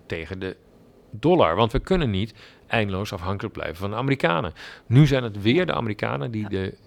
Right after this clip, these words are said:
Speaker 1: kooltjes uit het vuur halen in Oekraïne. En ik vind dat een schande.
Speaker 2: Ja.
Speaker 1: Vind ik echt een schande.
Speaker 2: Ik stel Lex die vraag.
Speaker 1: Doen.
Speaker 2: Maar wat ik, wat ik jou toch wil vragen is in die enorme, in dat enorme geweld bijna van, van ontwikkelingen,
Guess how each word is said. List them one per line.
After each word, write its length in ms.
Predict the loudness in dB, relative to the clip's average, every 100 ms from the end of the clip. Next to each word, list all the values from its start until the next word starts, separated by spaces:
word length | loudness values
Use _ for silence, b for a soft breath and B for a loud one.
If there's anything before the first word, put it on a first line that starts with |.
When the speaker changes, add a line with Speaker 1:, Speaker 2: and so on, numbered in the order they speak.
| _
Speaker 1:
kooltjes 360 | 2 2 0 -6
uit 120 | -6
het 120 | -6
vuur 240 | -4 -2 0
halen 420 | 0 -2 -4 -8 b b b -20 _
in 260 | -4 -4 -6
Oekraïne. 400 | -8 -6 -6 -8 -12 -18 b b
En 80 | -6
ik 60 | -4
vind 120 | -4
dat 160 | -6
een 80 | -6
schande. 400 | -6 -4 -8 -8 -14 -20 -20 _ -20 _ -20 -16 -6
Speaker 2:
Ja. 180 | -6
Speaker 1:
Vind 140 | -4 -6
ik 60 |
echt 100 | -4
een 80 | -2
schande. 360 | -2 -2 -4 -8
Speaker 2:
Ik 140 | -8
stel 360 | 0 6 8 8
Lex 340 | 6 4 2
die 140 | 0 2
vraag. 460 | 2 2 -2 -10 -14 B B
Speaker 1:
Doen. 180 | -2 2
Speaker 2:
Maar 160 | 6
wat 200 | 8 8
ik, 200 | 8 2 -2
wat 140 | 2
ik 100 | 2
jou 180 | 6 4
toch 180 | 4 4
wil 120 | 4
vragen 380 | 6 6 4 4
is 120 | 0
in 160 | 4 4
die 280 | 6 2 -6 -18 -20 -10 2
enorme, 540 | 6 10 10 8 6
in 160 | 4 4
dat 160 | 4 4
enorme 760 | 4 6 6 6 6 4 2 0
geweld 580 | -2 -4 4 6 4 2
bijna 400 | -2 0 -4 -6
van, 280 | -4 -4 -2
van 200 | 0 2
ontwikkelingen, 680 | 2 6 6 6 0 0